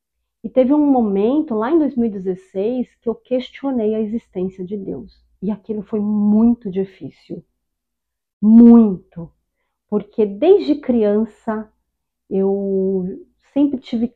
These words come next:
coisas assim de acreditar, de ver estrelas e de buscar. E todas as experiências que eu tinha tido com as religiões gerou um momento que me fez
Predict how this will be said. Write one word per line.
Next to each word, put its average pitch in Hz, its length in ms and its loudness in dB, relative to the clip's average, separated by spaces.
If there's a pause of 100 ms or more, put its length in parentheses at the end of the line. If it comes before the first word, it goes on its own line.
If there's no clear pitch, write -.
coisas 220 420 2
assim 208 560 -4
de 202 80 -4
acreditar, 196 1040 -4
de 190 180 -8
ver 202 160 0
estrelas 196 1040 -2
e 185 80 -8
de 175 100 -8
buscar. 196 960 -10 (960)
E 220 560 -2
todas 294 300 4
as 269 140 0
experiências 240 920 -2 (120)
que - 120 -4
eu 220 120 -2
tinha 233 420 -4
tido 233 380 -6
com 226 100 -8
as 208 100 -4
religiões 202 800 -4 (960)
gerou 247 380 4
um 254 80 0
momento 226 800 -4
que 214 100 -14
me 220 140 -6
fez 202 440 -6